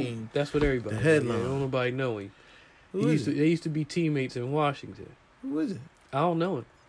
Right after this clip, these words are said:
Speaker 1: You don't know his name at
Speaker 2: Hell
Speaker 1: all?
Speaker 2: no, don't nobody know him. That was like, "Yeah, this guy right here." And he was like, his, he said his name, and he was like, "Yeah, you don't, you don't know him either."
Speaker 1: <laughs>
Speaker 2: I was like,
Speaker 1: I
Speaker 2: "Exactly."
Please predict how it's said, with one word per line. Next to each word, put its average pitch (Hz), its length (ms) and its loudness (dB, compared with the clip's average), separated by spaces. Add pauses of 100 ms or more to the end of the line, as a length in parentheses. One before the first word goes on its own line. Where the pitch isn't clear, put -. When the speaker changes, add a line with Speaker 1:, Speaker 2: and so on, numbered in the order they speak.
(220)
Speaker 1:
You 160 140 -4
don't 185 100 0
know 175 120 0
his 156 100 2
name 240 360 0
at 202 120 0
Speaker 2:
Hell 190 180 8
Speaker 1:
all? 185 80 6
Speaker 2:
no, 190 240 6
don't 165 160 6
nobody 175 420 4
know 135 220 2
him. 123 80 0
That 139 100 2
was 143 160 2
like, 139 180 2
"Yeah, 151 180 4
this 143 180 0
guy 127 240 2
right 131 260 0
here." 139 160 2
And 123 80 0
he 120 60 0
was 117 100 -2
like, 117 180 0 (200)
his, 131 240 -4
he 131 160 -2
said 143 220 2
his 139 160 0
name, 143 240 2
and 127 60 -2
he 127 40 0
was 120 100 -2
like, 117 180 -2 (440)
"Yeah, 131 220 2
you 120 260 -2
don't, 139 180 0
you 135 160 -2
don't 139 120 2
know 147 120 2
him 147 160 2
either." 151 320 2
Speaker 1:
<laughs> - 40 -8
Speaker 2:
I 123 180 2
was 156 180 6
like, 120 100 0
Speaker 1:
I - 360 -16
Speaker 2:
"Exactly." 160 240 2